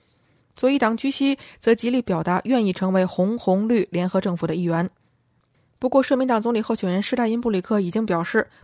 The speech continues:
不愿意与左翼党联合执政。此外，左翼党提出的结束联邦国防军在海外的军事使命，以及停止德国对外进行武器出口等纲领，也无法获得社民党的赞同。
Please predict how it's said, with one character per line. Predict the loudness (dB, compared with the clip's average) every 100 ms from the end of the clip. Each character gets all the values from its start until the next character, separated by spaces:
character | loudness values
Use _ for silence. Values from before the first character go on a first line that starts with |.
| -2
不 | 2
愿 | 2 2
意 | -2
与 | -2 -2
左 | 0 0
翼 | 0
党 | -2 -2
联 | -2
合 | -2 -2
执 | -2
政。 | 0 0 0 _ _ _ _ _
此 | -2
外， | 2 2
左 | 2
翼 | 2
党 | 2 -2
提 | -2
出 | 0 2
的 | 2 2
结 | 2
束 | 0 0
联 | 0 2
邦 | 2 2 -2 _ _ _ _
国 | -4 -2
防 | 0 -2
军 | -2
在 | 0 0
海 | 0 -2
外 | 0
的 | 0 2
军 | 0
事 | 0
使 | -2 -2
命， | 0 0 0 _ -20 -6
以 | -4
及 | -2 -2
停 | -2 -2
止 | 0
德 | 2 2
国 | 2
对 | 2 2
外 | 0
进 | 0
行 | -2 -2
武 | -2
器 | -2 -4
出 | -4
口 | -2 -2
等 | -2 -2
纲 | -2
领， | 0 -4 -6 -14 0
也 | 0 2
无 | -2
法 | -2 -4
获 | -2 -2
得 | 0 0
社 | 0
民 | 0
党 | 0 -2
的 | -2
赞 | 0 -2
同。 | 0 -4